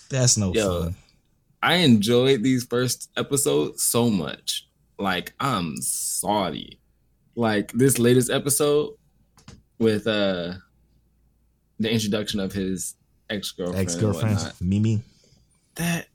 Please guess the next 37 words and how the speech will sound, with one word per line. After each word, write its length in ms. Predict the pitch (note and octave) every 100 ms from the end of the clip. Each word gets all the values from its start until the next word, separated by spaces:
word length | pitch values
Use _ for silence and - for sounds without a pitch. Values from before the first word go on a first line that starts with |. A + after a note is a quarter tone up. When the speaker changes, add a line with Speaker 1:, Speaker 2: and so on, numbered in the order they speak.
| _ _ _ -
Speaker 2:
Ma-, 180 | A#2+ -
with 180 | B2 G#2+
Mami-chan? 640 | G#2+ B2 B2+ C#3 C3+ C#3 G2
Speaker 1:
Mami-chan, 520 | G2 G#2+ F2 E2+ D#2
that's 160 | E2+
her 100 | E2
name, 200 | D2+ D2
yeah, 120 | D#2 D2+
whatever 280 | D#2+ D#2 C#2+
the 60 |
fuck. 240 | - - C3
Speaker 2:
That 340 | C3+ D3+ F#3
shit, 440 | - - G#3 G#3+ - _ _ _
I 160 | C#3+ C#3+
was 280 | C3+ B2+ A2+
like, 360 | G#2+ G#2+ G#2 - _ - - B2
Speaker 1:
Whew. 100 | A#2
Speaker 2:
"Bro." 1080 | D#4+ F4 F4 F#3 F3+ E3 D3+ B2+ G#2+ D#2 - - _ -
I 180 | - G#3+
was 280 | G3+ F#3+
like, 240 | F#3+ F#3 -
"Hold 400 | F#3+ - - G2+
Speaker 1:
I 40 |
was 120 | C3 A#2 A2
Speaker 2:
up, 40 |
Speaker 1:
ready. 120 | A2
Speaker 2:
like, 220 | - D#3+
this 280 | - F3+ F3
the 100 | F3+
drama." 800 | F3 D3+ D#3 C3+ D#3 F3 D3 A#2 C3 -
Speaker 1:
I 80 | G2+
was 160 | A#2+ G#2
ready 240 | G2 F#2
to 100 | E2
Rachel 400 | D#2+ F#2 G2+ F#2+
that. 180 | D#2+ D2+ - _
Ugh, 480 | F#2+ G2+ F2 - -